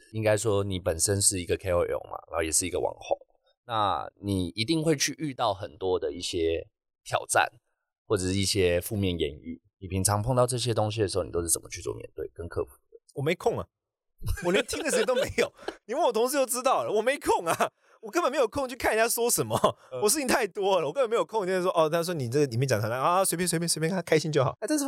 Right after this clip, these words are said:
Speaker 2: give a fuck，<laughs> 我不空，我没空，真没空。
Speaker 1: 嗯。
Speaker 2: 就是因为我的状况又跟人家不一样嘛，我不是说为了什么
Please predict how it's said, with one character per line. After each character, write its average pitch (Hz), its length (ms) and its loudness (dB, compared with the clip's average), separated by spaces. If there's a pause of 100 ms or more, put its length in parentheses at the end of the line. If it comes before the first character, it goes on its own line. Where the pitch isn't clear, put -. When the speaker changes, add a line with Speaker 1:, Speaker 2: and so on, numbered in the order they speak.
Speaker 2:
give 220 120 -4
a 202 60 2
fuck， - 240 0 (240)
<laughs> - 240 -16
我 196 80 6
不 180 140 -4
空， 277 120 0
我 180 60 -4
没 208 80 0
空， 226 160 2
真 226 100 -4
没 147 120 0
空。 139 180 -2
Speaker 1:
嗯。 131 220 -14
Speaker 2:
就 294 100 -2
是 285 180 4 (100)
因 302 120 -4
为 285 80 6
我 123 100 2
的 123 120 0
状 - 280 -4
况 214 120 2
又 196 40 0
跟 170 140 0
人 151 80 2
家 - 20 -2
不 139 140 -6
一 117 40 -4
样 120 140 2
嘛， 90 120 -2
我 95 120 0
不 117 160 -6
是 139 160 4
说 123 200 2
为 139 140 4
了 98 140 0
什 95 120 -6
么 87 240 -2